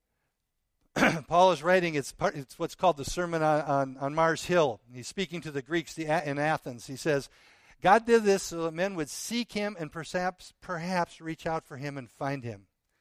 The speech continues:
though he is not far from each one of us." Only God can satisfy the need that's found in all of us. If I could change the scripture, which I'm not trying to do,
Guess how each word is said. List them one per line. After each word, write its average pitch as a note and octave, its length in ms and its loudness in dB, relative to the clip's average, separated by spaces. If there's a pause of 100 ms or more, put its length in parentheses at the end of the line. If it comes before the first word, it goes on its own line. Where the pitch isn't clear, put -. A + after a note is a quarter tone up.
(720)
though C#3 160 -2
he C3+ 80 2
is B2+ 140 -4
not C#3 200 -2
far A#2 520 -2
from A#2+ 180 -18
each A#2+ 160 -18
one A#2 160 -8
of A2 100 -6
us." F#2 380 -12 (2250)
Only F3+ 240 -2
God E3 300 4
can D#3 120 -12
satisfy D3 680 0
the B2+ 120 -8
need C3+ 240 -8
that's B2 160 -10
found B2 240 -6
in A#2 100 -10
all A2+ 220 -4
of G2 80 -14
us. - 320 -20 (440)
If C#3+ 140 -2
I E3 100 6
could - 160 -8
change E3+ 340 -2
the C3+ 100 -18
scripture, E3 400 -4
which C#3+ 180 -2
I'm C#3 140 -2
not C#3 180 0
trying C3 280 -4
to B2+ 80 -6
do, D#3 340 -4